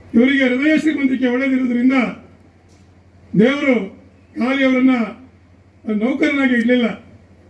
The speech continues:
ಕೆಲವೇ ವರ್ಷಗಳಲ್ಲಿ ಅವರನ್ನ ಬಹಳ ದೊಡ್ಡ ಉದ್ಯಮಿಯನ್ನಾಗಿ ದೇವರು ಅವರಿಗೆ ಅವಕಾಶವನ್ನ ಕೊಡ್ತು. ಕೊಟ್ಟಿರ್ತಕ್ಕಂಥ ಏನು ಅವಕಾಶ ಇದೆ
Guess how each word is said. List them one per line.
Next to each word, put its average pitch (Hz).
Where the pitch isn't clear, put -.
ಕೆಲವೇ 302
ವರ್ಷಗಳಲ್ಲಿ 269
ಅವರನ್ನ 254
ಬಹಳ 233
ದೊಡ್ಡ 269
ಉದ್ಯಮಿಯನ್ನಾಗಿ 269
ದೇವರು 247
ಅವರಿಗೆ 233
ಅವಕಾಶವನ್ನ 226
ಕೊಡ್ತು. 214
ಕೊಟ್ಟಿರ್ತಕ್ಕಂಥ 294
ಏನು 262
ಅವಕಾಶ 302
ಇದೆ 208